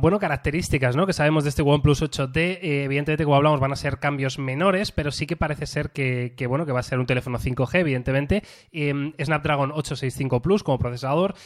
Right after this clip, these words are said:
Y luego, eh, parece que el, el mayor cambio, aparte de quizá algún, alguna variación estética, ¿no? va a estar en el apartado de la cámara, ¿no? Yo no recuerdo exactamente el OnePlus ocho, el normal, no el Pro, eh, el sensor principal de cámara,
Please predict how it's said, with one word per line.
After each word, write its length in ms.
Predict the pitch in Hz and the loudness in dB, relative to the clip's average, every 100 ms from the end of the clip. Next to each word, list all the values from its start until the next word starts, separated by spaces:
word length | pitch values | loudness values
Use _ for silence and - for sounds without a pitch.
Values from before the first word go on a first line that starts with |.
| - | -8
Y 100 | 202 | 0
luego, 360 | 196 190 202 214 | 4 4 2 0
eh, 340 | 180 165 160 151 | 0 2 2 2
parece 280 | 156 160 190 | 0 0 -2
que 60 | 180 | -4
el, 200 | 165 165 | -4 -4
el 120 | 156 | -4
mayor 380 | 147 143 165 170 | 0 0 0 0
cambio, 340 | 180 185 185 190 | -2 0 2 2
aparte 300 | 139 - 156 | 2 -2 -2
de 100 | 131 | -2
quizá 280 | 127 156 139 - 139 143 160 151 | -2 -2 -2 -2 0 4 4 4
algún, 920 | 143 139 131 131 131 127 127 127 131 139 | -2 -6 -6 -4 -4 -4 -4 -6 -8 -10
alguna 420 | 123 117 139 139 | -8 -4 0 0
variación 400 | 131 131 120 143 | 0 -2 -2 -2
estética, 540 | 123 - 147 151 139 131 | -2 -2 -2 0 0 -2
¿no? 60 | 165 - - 156 | -2 -8 -2 0
va 40 | |
a 0 | |
estar 180 | 151 208 | 2 2
en 80 | 196 | 4
el 60 | |
apartado 300 | 160 139 156 | 2 2 2
de 40 | 147 | 2
la 120 | 113 | 2
cámara, 340 | 156 156 113 | 2 2 0
¿no? 120 | 113 147 | 0 2
Yo 160 | 147 | 4
no 120 | 175 | 4
recuerdo 680 | 185 190 160 - - 180 165 | 2 0 -4 -8 0 2 4
exactamente 680 | 151 170 - 151 156 156 180 - - - - | 2 0 2 2 2 0 -4 -6 -20 -20 0
el 120 | 143 | 4
OnePlus 380 | 156 185 185 180 | 4 6 4 4
ocho, 300 | 180 - 196 | 2 2 -4
el 140 | 139 123 | -4 -4
normal, 420 | 113 135 185 226 | -2 0 -2 -2
no 140 | 151 | -2
el 100 | 135 | -2
Pro, 260 | 135 151 190 - - - | 2 4 4 -4 -20 -6
eh, 180 | 151 160 | -4 -4
el 100 | 143 | -2
sensor 320 | 147 131 180 | -2 -2 0
principal 340 | 196 175 170 | 0 0 0
de 80 | 165 | 0
cámara, 340 | 165 185 180 | 0 -2 -4